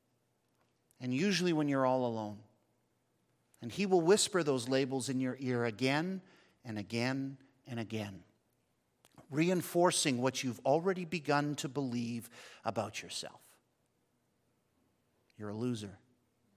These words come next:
worthless, ugly, unacceptable, stupid, a sinner, shameful, unlovable. And he always follows up with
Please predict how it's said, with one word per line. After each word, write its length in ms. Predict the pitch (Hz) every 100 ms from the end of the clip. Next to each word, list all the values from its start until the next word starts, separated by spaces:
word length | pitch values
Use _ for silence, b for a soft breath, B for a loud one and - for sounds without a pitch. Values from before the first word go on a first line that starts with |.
| _ _ _ _ _ _ _ -
worthless, 640 | 117 123 - 92 - - - _ _ _ _ _ _ _ _ _ _
ugly, 540 | 127 117 107 104 - _ _ _ _ _ _ _ _ _ -
unacceptable, 760 | 127 127 - 139 - 113 101 - _ _ _ _ _ _ _ -
stupid, 640 | - - 135 123 107 98 - _ _ _ _ _ _ _ _
a 60 | 120
sinner, 500 | - - 120 117 - - _ _ _ _ _ _ _ _ _
shameful, 720 | - 143 131 127 - 110 - _ _ _ _ _ _ _ _ -
unlovable. 680 | 123 120 127 127 113 117 - _ _ _ _ _ _ _ _ _ _ _ -
And 100 | 117
he 60 | 120
always 400 | 139 170 185 -
follows 520 | - 160 156 147 143
up 240 | 131 -
with 320 | 117 117 -